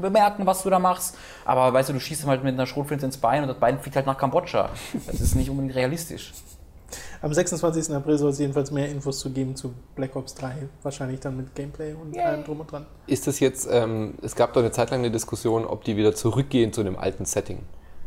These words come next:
Speaker 3: Also so, was weiß ich, Zweiter Weltkrieg oder so.
Speaker 1: Ach so.
Speaker 3: Und dann war doch immer die Diskussion aus den Foren, ja, aber jetzt hat man doch das Spiel schon in die Vertikale gezogen mit dem Exosuit und so. Wie soll das denn funktionieren, wenn du dann auf einmal wieder, ähm, quasi
Speaker 1: Exosuit
Speaker 3: nur eine,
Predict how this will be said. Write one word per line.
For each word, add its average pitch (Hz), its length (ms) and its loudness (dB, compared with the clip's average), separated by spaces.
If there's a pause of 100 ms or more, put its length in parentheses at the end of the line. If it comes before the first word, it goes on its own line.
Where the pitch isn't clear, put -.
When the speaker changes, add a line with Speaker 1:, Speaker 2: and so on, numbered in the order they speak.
(180)
Speaker 3:
Also 98 140 0
so, 95 160 -2
was 92 120 -2
weiß 92 80 -4
ich, - 260 -6
Zweiter 95 280 0
Weltkrieg 98 380 2
oder 92 160 -2
so. - 60 -2
Speaker 1:
Ach 104 40 2
so. 107 120 2
Speaker 3:
Und 98 180 -2
dann 104 140 2
war 113 120 4
doch 120 140 2
immer 117 160 2
die 110 120 0
Diskussion 117 520 0
aus 104 140 -4
den 104 100 -4
Foren, 110 340 2
ja, 107 120 6
aber 113 220 4 (220)
jetzt - 220 -2
hat 127 160 0
man 135 120 4
doch 123 160 4
das 117 200 2
Spiel 131 340 2
schon 135 240 2
in 123 140 0
die 117 120 4
Vertikale 117 760 4
gezogen 160 460 2
mit 135 100 0
dem 127 120 0
Exosuit 165 540 -2
und 151 140 -2
so. 165 200 0 (300)
Wie 123 80 2
soll 123 160 8
das 135 100 4
denn 127 120 6
funktionieren, 120 580 2
wenn 135 80 4
du 120 80 2
dann 117 160 4
auf 113 120 2
einmal 120 280 2
wieder, 120 420 2
ähm, 113 280 -2
quasi 110 260 2
Speaker 1:
Exosuit 113 80 2
Speaker 3:
nur 123 100 6
eine, 123 40 4